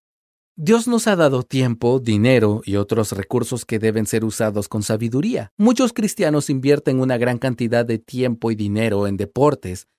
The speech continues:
tal como lo hacen los que no son creyentes. En definitiva, cada persona debe decidir cuánto tiempo y dinero le dedica al deporte.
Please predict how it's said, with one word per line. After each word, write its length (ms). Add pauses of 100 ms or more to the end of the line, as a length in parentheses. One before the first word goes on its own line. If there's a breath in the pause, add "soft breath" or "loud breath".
(180)
tal 180
como 200
lo 160
hacen 300
los 160
que 140
no 160
son 160
creyentes. 680 (140)
En 120
definitiva, 720 (120)
cada 340
persona 480
debe 300
decidir 640
cuánto 380
tiempo 460
y 60
dinero 480
le 160
dedica 500
al 80
deporte. 640